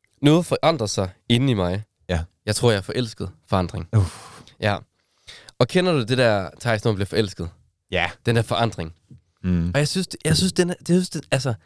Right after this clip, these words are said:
Speaker 1: den er mærkelig. For det er en af de der forandringer, som jeg snakkede om til at starte med, som er sådan en forandring, hvor sådan, man kan ikke lige styre den selv.
Speaker 2: Nej.
Speaker 1: Altså, det kan man ikke.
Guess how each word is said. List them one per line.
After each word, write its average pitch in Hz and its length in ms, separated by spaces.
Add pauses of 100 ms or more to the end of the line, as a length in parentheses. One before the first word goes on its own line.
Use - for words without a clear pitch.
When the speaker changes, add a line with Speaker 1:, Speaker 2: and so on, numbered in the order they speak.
(260)
Speaker 1:
den 170 120
er 175 40
mærkelig. 160 400 (720)
For 160 80
det 214 140
er - 40
en 190 40
af 156 80
de 160 80
der 156 80
forandringer, 95 540 (200)
som 107 180
jeg 98 80
snakkede 120 340
om 92 100
til - 100
at 92 60
starte 117 280
med, 95 100 (420)
som 135 280
er 127 80
sådan 143 140
en 127 40
forandring, 113 380
hvor 104 180
sådan, 98 260 (760)
man 101 100
kan 107 80
ikke 104 100
lige 120 100
styre 127 160
den 131 80
selv. 143 180 (200)
Speaker 2:
Nej. - 140 (560)
Speaker 1:
Altså, 117 180
det 123 120
kan 151 160
man 160 100
ikke. 127 180